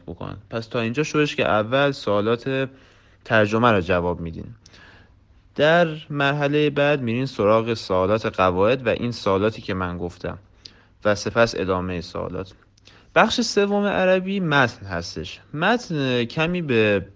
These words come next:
سواد قبلی نیاز داره و، اه، پیشرفت کردن توش یک فرایند تدریجیه که باید به مدت چندین ماه مثلاً شما هر شب یه دونه متن عربی کار کنید تا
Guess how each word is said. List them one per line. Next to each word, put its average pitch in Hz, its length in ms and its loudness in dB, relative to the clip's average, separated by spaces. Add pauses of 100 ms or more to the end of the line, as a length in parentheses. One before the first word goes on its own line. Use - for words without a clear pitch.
(760)
سواد 127 520 2
قبلی 104 360 2
نیاز 87 400 -4
داره 87 180 -4
و، 90 300 -2 (520)
اه، 101 580 4 (300)
پیشرفت 104 460 -2
کردن 113 460 2
توش 139 280 -6
یک 135 160 -2
فرایند 107 520 0
تدریجیه 98 640 -2
که 107 140 -6
باید 101 300 2 (340)
به 95 80 -4
مدت 101 720 0 (420)
چندین 101 520 -4
ماه 123 400 -2
مثلاً 110 360 -4
شما 110 320 -4
هر 110 240 2
شب 107 300 0
یه 110 80 0
دونه 107 160 -4
متن 110 320 -4
عربی 95 340 -2
کار 131 300 -2
کنید 208 360 -8
تا 113 300 4